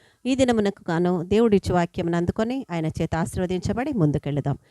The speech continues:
ఆ ఇస్తున్నటువంటి వాగ్దానము కీర్తనలు గ్రంథము ప-, నూట పదహారవ కీర్తన ఆరవ వచనమును దేవుడు ఈరోజు వాగ్దానముగా మనకు అనుగ్రహిస్తున్నారు.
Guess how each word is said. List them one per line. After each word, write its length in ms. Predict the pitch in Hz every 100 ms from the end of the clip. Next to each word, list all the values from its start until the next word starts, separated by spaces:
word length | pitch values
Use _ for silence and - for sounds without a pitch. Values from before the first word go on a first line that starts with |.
| _ _ 196
ఆ 60 |
ఇస్తున్నటువంటి 760 | 233 226 - 220 190 180 175 175
వాగ్దానము 680 | 160 160 165 165 156 233 -
కీర్తనలు 460 | 240 233 202 196
గ్రంథము 840 | 208 - - 170 175 175 160 196 254 190
ప-, 80 | 165
నూట 180 | 202 269 254 233
పదహారవ 480 | 165 185 185 170 170
కీర్తన 640 | - 165 - 156 151 247 - _ _ _ _ _ -
ఆరవ 380 | 214 294 254 170
వచనమును 560 | 170 185 180 175 233
దేవుడు 300 | 214 214 240
ఈరోజు 260 | 196 180 175
వాగ్దానముగా 640 | 170 170 180 165 160 175
మనకు 280 | 202 180 170
అనుగ్రహిస్తున్నారు. 800 | 160 151 165 151 - 151 147 139